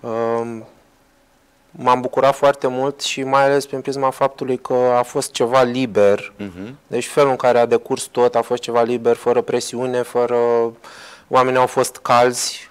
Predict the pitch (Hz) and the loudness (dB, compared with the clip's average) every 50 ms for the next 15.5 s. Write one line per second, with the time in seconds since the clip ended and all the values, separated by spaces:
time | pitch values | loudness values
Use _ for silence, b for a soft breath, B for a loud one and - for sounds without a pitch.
0 | _ - 120 117 - 135 123 - 135 131 - - 139 123 120 123 127 131 139 147 | _ -6 -4 -2 -2 -2 0 4 2 2 4 4 4 6 6 6 6 4 4 2
1 | 151 - - - 101 95 87 87 98 120 131 _ - - - 127 123 127 - 139 | -4 -12 -20 -18 -18 -16 -16 -16 -18 -20 -20 _ -8 -2 0 0 0 2 2 2
2 | 123 131 123 - - 131 135 135 135 - 139 135 135 135 131 123 123 120 120 - | 2 2 2 0 -2 -2 0 0 0 2 0 2 2 2 2 0 -2 -4 -6 -8
3 | - - 135 127 127 127 123 117 - - 127 117 - 139 127 - - 127 120 - | -8 -8 -8 -8 -6 -8 -10 -10 -10 -10 -8 -6 -4 -4 -4 -2 -4 -4 -2 -2
4 | 123 117 117 113 113 110 110 110 107 107 104 101 101 - 101 107 110 - - 123 | -2 0 0 0 0 -2 -4 -6 -8 -10 -10 -10 -10 -8 -8 -8 -8 -6 -6 -6
5 | 104 110 110 110 104 - 101 95 95 98 90 - 95 92 95 95 - 101 95 - | -6 -4 -4 -4 -4 -2 -4 -2 -2 -4 -6 -8 -10 -12 -12 -14 -14 -16 -16 -14
6 | - 95 95 92 92 92 95 131 123 110 - - 123 139 - 156 139 135 131 - | -14 -12 -12 -12 -10 -4 2 4 4 4 4 0 -2 -2 -2 0 0 -2 -2 -4
7 | - 123 123 127 123 123 120 120 117 117 110 107 107 107 104 104 98 110 110 117 | -4 -4 -4 -4 -4 -4 -4 -2 -2 -2 -2 -2 -2 -2 -4 -4 -2 -2 0 0
8 | 117 107 104 104 107 104 - 104 - - 107 - - 110 101 - - - 104 101 | 0 0 0 0 0 0 -2 -4 -2 -4 -4 0 0 0 0 0 -4 -8 -8 -8
9 | 98 104 101 92 - - 110 110 110 107 95 92 92 90 90 90 90 85 - 87 | -6 -6 -6 -8 -6 -2 2 4 4 4 4 0 -6 -10 -8 -8 -8 -6 -6 -6
10 | 82 - 98 95 92 80 95 - - 92 92 92 - - 92 92 92 92 92 98 | -4 -4 -6 -6 -6 -10 -12 -6 -6 -6 -6 -6 -8 -8 -6 -4 -4 -4 0 0
11 | 95 95 92 90 85 110 107 104 95 87 - - 101 95 87 80 - - 104 110 | 0 0 0 0 2 4 4 4 4 0 -2 -6 -6 -6 -6 -8 -6 -4 -4 -4
12 | 113 B B B B B B - - - - 113 117 - - 120 113 107 104 98 | -4 B B B B B B -16 -12 -4 -2 -2 -2 0 0 0 0 0 -2 -4
13 | 98 113 107 - - - 104 104 - - 110 104 - _ - - 104 104 101 101 | -6 -6 -8 -6 -2 -2 -2 -2 -2 -6 -12 -12 -12 _ -8 -4 -2 -2 0 0
14 | 98 95 95 95 92 92 90 87 78 - 50 50 - - - 87 107 117 127 123 | 0 0 0 0 0 -2 -4 -6 -8 -12 -18 -20 -16 -6 -2 -2 -2 0 -2 -6
15 | 104 - 101 95 - - 110 - - | -8 -8 -10 -10 -8 -8 -10 -10 -12